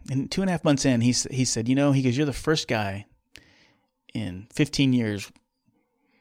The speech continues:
that anybody's ever asked me, what is it I needed?" And that was a huge lesson for me. And so when I'm thinking about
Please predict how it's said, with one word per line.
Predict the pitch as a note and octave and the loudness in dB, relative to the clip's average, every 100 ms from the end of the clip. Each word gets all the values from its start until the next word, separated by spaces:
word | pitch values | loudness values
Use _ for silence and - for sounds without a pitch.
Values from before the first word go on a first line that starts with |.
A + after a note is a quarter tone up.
| _ _ _ | _ _ _
that | D3 A#2+ | -6 0
anybody's | A#2+ A2+ | 2 4
ever | A2+ G#2+ | 2 2
asked | A2+ A2 - | 0 -2 -2
me, | |
what | G2 G#2 | -4 -4
is | G#2 | -4
it | G#2 | -6
I | F#2 | -8
needed?" | F#2+ F#2+ F#2 - - - _ _ - _ | -10 -10 -12 -14 -20 -20 _ _ -20 _
And | C3 | 2
that | D3+ | 2
was | D#3+ | 4
a | |
huge | C#3 D#3 B2+ | 8 8 10
lesson | C3 B2+ A#2+ | 6 6 0
for | - | 0
me. | G2 F2 F#2 - - _ _ _ _ _ _ - | -2 -8 -12 -16 -20 _ _ _ _ _ _ -2
And | B2 A#2 | 0 2
so | - B2 B2 A#2 - _ _ _ _ _ _ _ _ _ - | 6 6 6 2 -10 _ _ _ _ _ _ _ _ _ -6
when | B2 | 0
I'm | B2 | 2
thinking | A#2+ D#3 C#3+ C3 | 4 4 6 6
about | A#2+ A#2+ G#2+ - | 6 4 2 -4